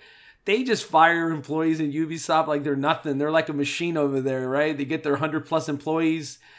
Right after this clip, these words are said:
they'll fire some of them, and then they'll move on, and then they'll hire new people that are totally different to do the same work they were doing before. So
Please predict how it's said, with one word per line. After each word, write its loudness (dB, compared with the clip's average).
they'll 0
fire 6
some -2
of -6
them, 0
and -2
then 0
they'll 0
move 2
on, 4
and -2
then -2
they'll 0
hire 2
new -2
people -4
that 0
are 0
totally 0
different -4
to -6
do 2
the 0
same -4
work 0
they 0
were 0
doing -2
before. 0
So -2